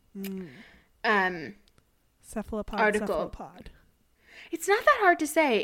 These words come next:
Speaker 2: It
Speaker 1: Yeah.
Speaker 2: looks like it's
Speaker 1: I
Speaker 2: going
Speaker 1: thought
Speaker 2: to be harder.
Speaker 1: gratification was the word that you were planning on fucking up, because that word str-, I struggle with, I struggle with gratification every
Speaker 2: <laughs>
Speaker 1: day.
Speaker 2: Jesus.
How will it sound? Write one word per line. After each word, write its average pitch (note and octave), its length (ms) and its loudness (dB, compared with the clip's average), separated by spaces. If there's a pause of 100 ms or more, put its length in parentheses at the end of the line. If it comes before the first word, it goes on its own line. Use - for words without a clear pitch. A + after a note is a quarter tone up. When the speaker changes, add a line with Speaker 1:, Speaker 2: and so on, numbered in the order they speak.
Speaker 2:
It - 80 -6
Speaker 1:
Yeah. A3+ 100 -2
Speaker 2:
looks E4+ 240 0
like F#4 160 0
it's D#4+ 100 0
Speaker 1:
I D#4 100 8
Speaker 2:
going A#3 120 2
Speaker 1:
thought A#4+ 100 8
Speaker 2:
to - 40 4
be G#3 80 0
harder. C4 260 6
Speaker 1:
gratification A3+ 540 4
was B3+ 160 2
the C#4 80 4
word C4+ 240 2
that B3+ 120 4
you B3 120 0
were B3+ 80 6
planning C4 360 0
on C4 240 2
fucking C4+ 400 0
up, C#4+ 220 -2 (240)
because B3 300 0
that C#4 200 6
word C#4 280 -4 (160)
str-, - 300 -2 (100)
I B3+ 160 6
struggle C4+ 420 4
with, D4 480 2
I F#4+ 160 -4
struggle D4 420 4
with - 180 6
gratification A#3+ 760 2
every C4 360 8
Speaker 2:
<laughs> B3 120 12
Speaker 1:
day. G#3 100 8 (880)
Speaker 2:
Jesus. G#3+ 800 0